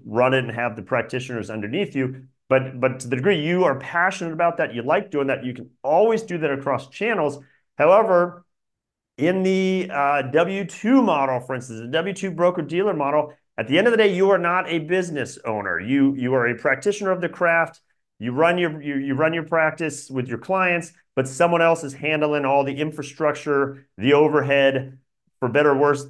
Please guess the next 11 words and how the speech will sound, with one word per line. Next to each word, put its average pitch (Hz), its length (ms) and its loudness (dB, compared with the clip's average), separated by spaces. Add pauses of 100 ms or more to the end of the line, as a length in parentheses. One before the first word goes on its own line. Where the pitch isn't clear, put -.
the 113 180 -2
kind 123 200 -2
of 110 40 -2
managerial 127 560 0
decisions 160 520 -4
on 143 100 0
how 139 160 0
the 139 100 -4
practice 135 500 -2
is 107 120 -8
run. 127 480 -4